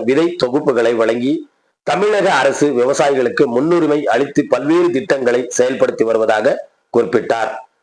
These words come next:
கிருஷ்ணகிரி மாவட்ட வேளாண்மை துறை சார்பில் ஆத்மா திட்டத்தின் கீழ் வேளாண்மை விழிப்புணர்வு கண்காட்சி மற்றும் கருத்தரங்கு நடைபெற்றது. மாவட்ட ஆட்சியர் தினேஷ்குமார்,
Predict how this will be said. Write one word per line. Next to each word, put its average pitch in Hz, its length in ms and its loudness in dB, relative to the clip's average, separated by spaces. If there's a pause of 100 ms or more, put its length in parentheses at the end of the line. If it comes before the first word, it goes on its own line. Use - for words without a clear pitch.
(180)
கிருஷ்ணகிரி 123 460 0
மாவட்ட 113 460 0
வேளாண்மை 117 540 2
துறை 120 220 0
சார்பில் 110 440 -2 (140)
ஆத்மா 123 300 0
திட்டத்தின் 110 600 -4
கீழ் 131 260 0 (540)
வேளாண்மை 131 580 0
விழிப்புணர்வு 120 640 -2
கண்காட்சி 117 540 0
மற்றும் 110 380 -2
கருத்தரங்கு 123 600 -2
நடைபெற்றது. 127 540 0 (540)
மாவட்ட 135 360 0 (140)
ஆட்சியர் 120 360 0
தினேஷ்குமார், 127 600 0